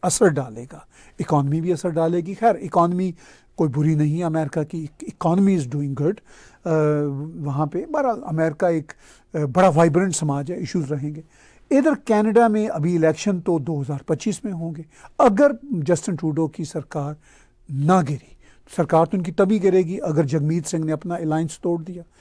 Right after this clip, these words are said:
जब तक जगमीत सिंह इनके साथ अलायंस रखेंगे, ये सरकार दो हज़ार पच्चीस तक चलती रहेगी। तो, अ, लेकिन, अ, जस्टिन ट्रूडो की मकबूलियत में कमी हुई है,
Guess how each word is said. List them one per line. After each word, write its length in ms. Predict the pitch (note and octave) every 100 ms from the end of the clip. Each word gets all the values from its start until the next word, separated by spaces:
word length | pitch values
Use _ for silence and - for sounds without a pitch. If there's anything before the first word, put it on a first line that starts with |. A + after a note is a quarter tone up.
| - - -
जब 180 | F#3+ F3
तक 80 |
जगमीत 480 | F#3 C#3+ C#3+ D#3 F3
सिंह 220 | - F3
इनके 220 | E3+ D#3+ D#3+
साथ 200 | - D#3
अलायंस 420 | D#3+ D#3 F3 -
रखेंगे, 340 | D3 F3 E3 D#3+ - - F3+
ये 100 | F#3
सरकार 400 | - D3 D3+ D3
दो 260 | C3 D3
हज़ार 180 | C#3+ D3
पच्चीस 440 | - D#3 - C#3+ - _ _
तक 160 | F#3 -
चलती 300 | G3 D3+ D#3+
रहेगी। 380 | A#2+ - - - - _ - - - _
तो, 360 | - A3+ A3+ A#3
अ, 260 | - G3+ F#3 G#3+
लेकिन, 440 | E3+ G3+ - D#4+ D#4+ _ _ -
अ, 80 | E3+
जस्टिन 380 | C#3+ F#3+ A#3+
ट्रूडो 280 | F#3+ G3 F#3+
की 140 | F#3+ F#3+
मकबूलियत 560 | D3 - D3 C#3+ D3
में 100 | D#3+
कमी 280 | D#3 D3+ E3
हुई 240 | G#3 G3
है, 120 | G#3+